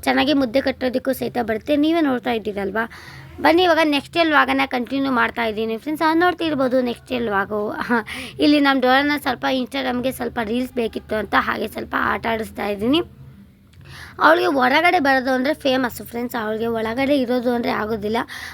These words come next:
ಮಕ್ಕಳನ್ನ ಗಾಳಿ, ಆ, ಗಾಳಿ, ಸ್ವಲ್ಪ ಗಾಳಿ ಬಡ್ತಕ್ಕೆ ಕರ್ಕೊಂಬರ್ಬೇಕಾಗುತ್ತೆ.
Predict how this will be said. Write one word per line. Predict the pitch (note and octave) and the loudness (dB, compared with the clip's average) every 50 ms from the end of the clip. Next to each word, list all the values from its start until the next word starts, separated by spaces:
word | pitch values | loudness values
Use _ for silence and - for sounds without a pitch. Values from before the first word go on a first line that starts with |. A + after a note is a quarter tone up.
| - - B3+ | -8 -2 0
ಮಕ್ಕಳನ್ನ | C4 B3+ - - E4+ E4 D#4+ D#4 D#4 | 0 0 0 0 0 2 2 2 2
ಗಾಳಿ, | A#3+ A#3 A3 A3+ A#3 B3+ C4 C4+ C4+ C4+ C4 | 2 2 2 2 2 2 2 2 2 2 0
ಆ, | B3 A#3 A3 G#3+ G#3+ G#3+ G#3+ - | 0 0 0 -2 -2 -2 -4 -6
ಗಾಳಿ, | - A3 A3+ A3+ A3+ A#3 B3+ C#4 C#4 C#4 C#4+ | -6 -2 -2 0 0 2 2 2 0 0 -2
ಸ್ವಲ್ಪ | - - B3 A#3+ - - C4+ | -2 -4 -6 -6 -4 -4 -4
ಗಾಳಿ | A#3+ A3+ A3+ A#3 A#3+ | -2 0 0 0 0
ಬಡ್ತಕ್ಕೆ | A3 B3 B3 - - C#4 - D4+ | 0 -2 -2 -2 -4 -6 -6 -6
ಕರ್ಕೊಂಬರ್ಬೇಕಾಗುತ್ತೆ. | C4+ B3 G#3+ G3 - B3+ B3 A#3 A3 G#3 A3 G#3 - A3 G#3+ G3+ F#3 - G#3+ | -6 -6 -6 -4 -4 -4 -2 -2 0 -2 -2 -2 -2 -2 -2 -2 -4 -6 -8